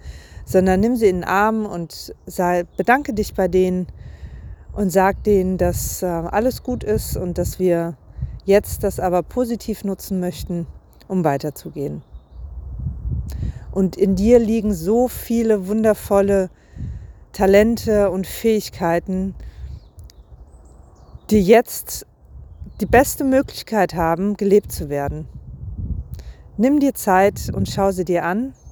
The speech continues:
und lass sie wachsen wie Samen, die du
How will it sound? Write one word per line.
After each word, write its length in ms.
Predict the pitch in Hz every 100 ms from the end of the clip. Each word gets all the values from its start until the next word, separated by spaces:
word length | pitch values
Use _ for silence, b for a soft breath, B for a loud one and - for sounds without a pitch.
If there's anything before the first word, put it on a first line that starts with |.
| - B B B B B B - -
und 180 | 190 180
lass 240 | 196 -
sie 140 | 226
wachsen 500 | - 208 - 214 208
wie 360 | 190 214 226 220 202
Samen, 440 | 180 185 220 233
die 120 | 208
du 320 | 196 196 185